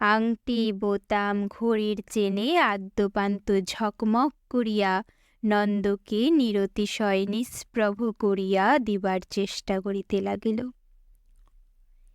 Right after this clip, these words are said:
এন্ট্রান্স ফেলের জুরি চৌঘরে বিএ পাশের এক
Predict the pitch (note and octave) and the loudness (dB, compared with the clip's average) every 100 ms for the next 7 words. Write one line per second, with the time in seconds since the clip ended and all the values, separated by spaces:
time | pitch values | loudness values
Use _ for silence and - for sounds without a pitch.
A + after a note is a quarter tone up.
0 | _ - D4+ D4+ D#4 D#4+ D#4+ D#4+ - C#4+ | _ 0 4 4 6 4 4 2 -2 0
1 | B3+ A#3 A#3+ C#4+ A3+ A3+ G#3+ G#3 C#4+ A#4+ | 2 4 2 2 0 -4 -4 0 -2 -4
2 | _ _ _ _ - C4 B3 B3+ B3 - | _ _ _ _ -6 0 2 0 -2 -2
3 | C4 A#3 G#3 A3+ A3 G#3+ G#3+ G#3+ G#3 G3+ | 0 0 -2 -2 0 0 2 0 0 -2
4 | - A3 G#3 - F#3+ G#3+ | -4 -2 -2 -2 -2 -2